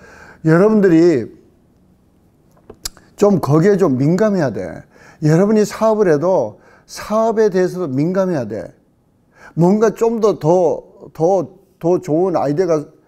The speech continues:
누군가 알려주거나 좋은 방법이 있거나 그러면 좀 민감하게 "나는 왜 그 생각을 못했을까? 내가 그 생각을 못하는 내 문제가 뭘까?"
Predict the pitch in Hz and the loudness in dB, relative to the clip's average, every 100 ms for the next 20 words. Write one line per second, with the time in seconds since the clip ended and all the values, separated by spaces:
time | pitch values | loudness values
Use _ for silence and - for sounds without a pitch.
0 | _ _ 143 147 190 185 151 - 147 170 | _ _ -8 -6 -4 0 0 0 0 0
1 | 156 165 147 117 143 175 143 143 160 139 | 0 0 0 -2 -4 -2 -2 -2 -2 -4
2 | - 147 131 123 131 165 120 - _ _ | -2 -2 -2 -4 -4 -6 -8 -12 _ _
3 | _ _ _ _ _ _ 233 220 160 185 | _ _ _ _ _ _ 0 2 2 4
4 | 214 214 165 160 139 - - 139 170 233 | 4 2 2 2 0 -4 -8 -6 -4 -4
5 | 254 254 - 190 196 196 160 120 127 113 | -4 -6 -6 -6 -4 -2 -2 -2 -4 -6
6 | - - - - _ _ _ _ _ _ | -10 -10 -10 -12 _ _ _ _ _ _
7 | _ _ - - _ _ _ _ 139 175 | _ _ -20 -20 _ _ _ _ 0 2
8 | 226 226 226 220 226 220 190 - 131 139 | 2 2 0 -2 -2 0 0 -2 -2 -2
9 | 151 196 185 143 147 165 135 156 151 143 | 0 0 0 0 0 0 -2 -2 -2 -2
10 | 113 135 139 123 | -2 -4 -4 -6